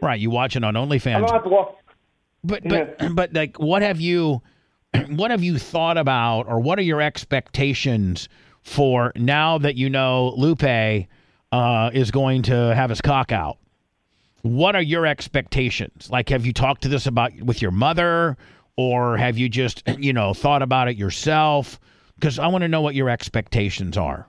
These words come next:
Speaker 1: Like, you know, from what, from what to what?
Speaker 2: Well, eh, when it's hot and heavy, whatever happens, happens.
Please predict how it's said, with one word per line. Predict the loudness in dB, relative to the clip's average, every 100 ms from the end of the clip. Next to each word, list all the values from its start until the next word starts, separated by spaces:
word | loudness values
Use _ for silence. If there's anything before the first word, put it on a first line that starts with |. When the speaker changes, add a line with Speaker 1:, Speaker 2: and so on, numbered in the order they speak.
| -6
Speaker 1:
Like, | -6 -2
you | -4
know, | -4
from | -2 0 2 2
what, | 0 -2 -8
from | -2 0 2
what | 0 0
to | -2
what? | 0 -2 -4 _ _ -12 -10 -10 -14 _ _ _ _ _ _ _ _ -6 -6 -6 _ _ _
Speaker 2:
Well, | 2 4 4 2 -4 _ _ _ _ _ _ _ _ 0
eh, | 0 0 0
when | 2 4
it's | 4
hot | 2 4
and |
heavy, | 2 2 2
whatever | 4 4 4
happens, | 2 2 -2 0
happens. | 0 0 -2